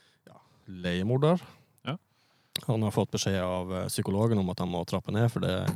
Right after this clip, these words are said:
Speaker 1: går litt, <laughs> litt utover psyken hans.
Speaker 2: Ja, ja.
Speaker 1: Han klarer ikke det, og
Speaker 2: Det er vanskelig.
Speaker 1: det er veldig vanskelig,
Speaker 2: Ja.
Speaker 1: og, eh, han klarer jo ikke helt det, for når han ligger på stranda der og hører på, <laughs> hører på Britney Spears, Hit Me Baby One More,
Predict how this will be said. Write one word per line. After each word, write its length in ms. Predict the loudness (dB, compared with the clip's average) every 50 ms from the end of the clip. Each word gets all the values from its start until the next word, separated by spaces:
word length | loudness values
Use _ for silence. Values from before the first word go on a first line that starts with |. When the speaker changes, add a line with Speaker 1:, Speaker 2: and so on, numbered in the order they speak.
| -4 -10 -14 -14 -4
Speaker 1:
går 160 | 0 2 2 2
litt, 220 | 2 0 0 _
<laughs> 220 | 0 0 2 2
litt 180 | 4 2 2 4 4
utover 340 | 2 2 4 2 2 2 2
psyken 380 | 2 4 4 2 4 4 4 4
hans. 420 | 6 6 4 4 2 -2 -6 -10 -12 -6 -4 2
Speaker 2:
Ja, 140 | 2 4 4
ja. 180 | 4 2 0 -2 -2 -4
Speaker 1:
Han 100 | -6 -2
klarer 220 | 0 2 4 4
ikke 140 | 4 4 6
det, 240 | 6 8 6 6 4 4
og 520 | 2 4 6 6 6 6 6 6 4 2 0
Speaker 2:
Det 60 | -2
er 60 | 0 0 0
vanskelig. 280 | -2 -4 -4 -6 -6 -6 -6 -12 -18 -20 -20 _ _
Speaker 1:
det 160 | 4 6 8
er 200 | 8 10 10 10
veldig 200 | 8 8 8 8
vanskelig, 480 | 8 6 4 4 4 4 4 4 4 0 -2
Speaker 2:
Ja. 100 | -2 -2
Speaker 1:
og, 240 | -2 -2 -2 -2 0
eh, 720 | 0 0 2 2 2 0 0 -2 -4 -6 -8 -10 -12 -14 -16 _ _ _ _ _ _ _ _ _ _ _ _ -20 -20 _ _ _
han 100 | 2 4 6
klarer 220 | 6 6 8 8
jo 60 | 6
ikke 160 | 6 6 6
helt 140 | 6 6 6
det, 160 | 4 4 4
for 160 | 4 2 0 0
når 300 | 2 2 2 4 4 4
han 180 | 4 4 4
ligger 180 | 4 2 2 0
på 100 | -2 -4
stranda 400 | -2 2 4 4 4 6 4 4
der 180 | 4 4 4 4
og 420 | 2 2 2 2 2 2 0 -2 -4 -6 -8 -12 _ _ -6 -6 -6 -6 -14 -20 -20 -20 -20 _ _ _ _ 4
hører 240 | 6 6 6 6 4
på, 120 | 2 0
<laughs> 880 | 2 4 2 2 2 0 -4 -4 -4 -8 -6 -2 0 0 2 0 2 4
hører 160 | 4 4 4
på 100 | 4 2 4
Britney 320 | 4 4 4 4 4 4
Spears, 460 | 4 4 4 6 6 6 6 6 6 4
Hit 200 | 4 4 4 4
Me 300 | 6 6 8 8 6 6
Baby 260 | 6 4 6 6 6
One 240 | 6 6 6 6 6
More, 120 | 6 4